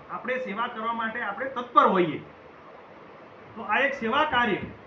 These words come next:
આ લોકોએ ઉપાડ્યું છે. આ યજ્ઞ, યજ્ઞ એટલે શું છે કે ભાઈ, પોતાના આ બધા બહુ બિઝી વ્યક્તિઓ છે,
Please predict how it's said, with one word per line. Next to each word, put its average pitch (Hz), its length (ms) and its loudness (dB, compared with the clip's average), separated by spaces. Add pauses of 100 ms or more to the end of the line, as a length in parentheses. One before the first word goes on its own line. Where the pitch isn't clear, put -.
(520)
આ 208 100 0
લોકોએ 262 640 6 (680)
ઉપાડ્યું 254 480 6
છે. 160 180 -6 (1400)
આ 190 60 -6
યજ્ઞ, 262 360 2 (340)
યજ્ઞ 247 240 -2
એટલે 320 280 0
શું 302 180 0
છે 190 100 -2 (380)
કે 226 60 -8
ભાઈ, 240 140 -4
પોતાના 262 500 -2
આ - 20 0
બધા 262 300 0 (960)
બહુ 233 160 -2
બિઝી 240 280 2
વ્યક્તિઓ 302 380 0
છે, - 260 -6